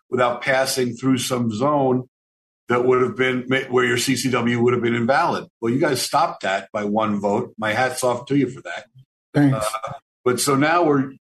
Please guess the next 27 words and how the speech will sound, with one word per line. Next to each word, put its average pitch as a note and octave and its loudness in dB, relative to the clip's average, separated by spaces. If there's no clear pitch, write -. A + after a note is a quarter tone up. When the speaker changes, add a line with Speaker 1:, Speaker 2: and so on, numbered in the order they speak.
Speaker 1:
well, C#3 0
now D#3 2
we've D#3 2
sued C#3+ 0
Glendale, B2 0
uh, A2 0
to, A#2+ -6
to, - -6
to - -12
get C3+ 0
some B2+ -2
precedent. B2+ 0
We B2+ 0
need D3 4
legal D3+ 2
precedent C#3+ -4
that G#2+ -10
says B2 -4
what A#2+ 0
is B2 2
not A#2+ -2
and A2+ -4
is A2+ -2
not A#2 0
a G#2+ -6
sensitive A2 -8
place A2+ -2